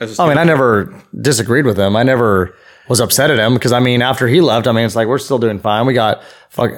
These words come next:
Speaker 2: James Conner came in after him who did just fine. Najee Harris is good. I mean, there's,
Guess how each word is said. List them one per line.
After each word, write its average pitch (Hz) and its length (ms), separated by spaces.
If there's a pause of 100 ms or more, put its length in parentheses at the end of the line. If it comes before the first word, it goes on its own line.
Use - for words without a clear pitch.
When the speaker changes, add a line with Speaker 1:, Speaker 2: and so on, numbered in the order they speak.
Speaker 2:
James 123 300
Conner 135 280
came 135 220
in 127 60
after 127 260
him 127 160
who 123 100
did 120 160
just 123 200
fine. 131 460 (400)
Najee 120 300
Harris 135 380
is 123 120
good. 131 280
I 123 80
mean, 107 240
there's, 135 440